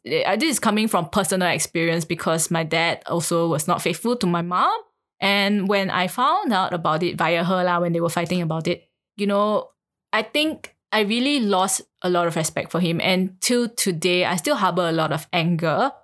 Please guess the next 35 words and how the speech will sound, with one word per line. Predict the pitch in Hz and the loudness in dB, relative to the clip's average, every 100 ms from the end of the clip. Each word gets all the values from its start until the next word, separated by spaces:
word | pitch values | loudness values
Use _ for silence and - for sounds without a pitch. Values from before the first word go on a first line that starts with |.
| _ _ _ | _ _ _
I | - | -4
am | 214 214 | 0 2
not | 277 370 | 2 2
angry | 208 202 190 202 | 2 2 0 0
on | 170 | 0
behalf | 160 156 170 175 | 0 0 -2 -2
of | 165 | -4
my | 160 147 | -2 -2
mom. | 156 170 156 175 180 - _ | 0 0 0 -2 -8 -10 _
You | 185 | -2
know, | 185 | 0
I'm | 180 208 - | 0 0 0
angry | 294 285 320 | 0 0 0
that | 226 156 - | 0 -2 -2
he | 190 | -2
would | 175 139 170 | -2 -2 -2
do | 220 214 | 0 0
this | 180 185 185 - - - | 2 2 2 -2 -4 -2
to | 196 | 0
the | 170 | 0
whole | 190 202 202 196 | 0 0 2 0
family. | 185 170 165 165 160 156 156 170 | 0 0 0 0 0 2 0 0
And | - 175 170 175 - _ _ _ _ - | 0 2 2 -2 -6 _ _ _ _ -4
I, | 190 | -2
it | 185 185 - | 0 -2 0
starts | 320 - | 2 2
to | - | 0
make | 185 190 | 0 0
me | 202 202 | 0 0
wonder, | 190 143 160 160 165 | 2 0 0 0 0
like, | 180 156 - _ _ | 0 0 -4 _ _
do | - | -2
you | 247 | 0
not | 330 294 196 | 2 0 0
love, | 202 202 208 - | 0 0 -2 -8